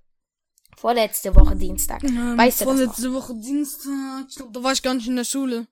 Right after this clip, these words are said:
Speaker 2: Ich glaub, da hab ich so getan, als wär ich
Speaker 1: Doch,
Speaker 2: krank.
Speaker 1: doch, wir, wir haben, wir haben zusammen, doch, wir haben zusammen,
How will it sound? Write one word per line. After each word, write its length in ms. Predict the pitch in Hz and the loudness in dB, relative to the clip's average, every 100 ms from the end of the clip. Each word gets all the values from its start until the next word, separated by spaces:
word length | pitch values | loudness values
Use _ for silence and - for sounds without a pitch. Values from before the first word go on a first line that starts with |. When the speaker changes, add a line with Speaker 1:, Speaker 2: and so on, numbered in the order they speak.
| _ _ _ _ _ _ _ - _ - - - - | _ _ _ _ _ _ _ -20 _ -20 -20 -20 -10
Speaker 2:
Ich 60 | |
glaub, 180 | 269 254 | -6 -4
da 80 | 262 | -4
hab 60 | |
ich 100 | 262 | -6
so 80 | 277 | -8
getan, 300 | 254 262 277 | -10 -6 -4
als 160 | 277 247 | -4 -4
wär 80 | 247 | -6
ich 100 | - | -2
Speaker 1:
Doch, 180 | - | 0
Speaker 2:
krank. 40 | 277 320 | 0 -2
Speaker 1:
doch, 40 | - | -2
wir, 140 | 269 262 | -4 -4
wir 120 | 269 | -2
haben, 220 | 294 320 | -2 -2
wir 120 | 277 277 | -2 -2
haben 160 | 302 | -2
zusammen, 360 | - 294 302 - | -4 -2 -2 0
doch, 240 | 285 294 254 | 0 0 -2
wir 120 | 240 | -2
haben 160 | 262 | -2
zusammen, 300 | 269 277 262 | -4 -6 -8